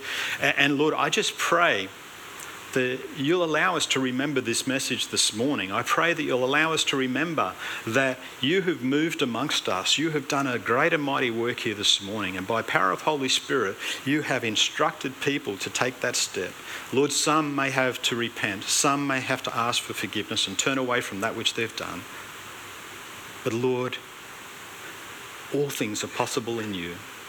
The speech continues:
And so, Lord, I pray that not one of these people will fall away, that they will take extra steps to draw closer to you,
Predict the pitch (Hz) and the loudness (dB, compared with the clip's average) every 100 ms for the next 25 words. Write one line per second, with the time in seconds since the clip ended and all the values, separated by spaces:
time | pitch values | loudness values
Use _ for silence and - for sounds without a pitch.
0 | - - - - - 127 127 127 123 - | -14 -12 -4 2 4 4 4 2 0 2
1 | 139 135 110 117 117 127 131 147 131 - | 4 4 2 0 -2 0 0 2 0 2
2 | 135 131 117 120 - 131 123 139 151 113 | 0 0 -2 -2 0 0 0 0 0 2
3 | 120 131 131 113 135 151 - 120 117 120 | 2 2 2 2 0 0 2 2 2 0
4 | - 120 - 151 131 - 117 107 127 127 | 0 0 0 0 0 -2 -2 0 -2 0
5 | 120 120 - 117 127 131 | 0 0 0 0 0 -2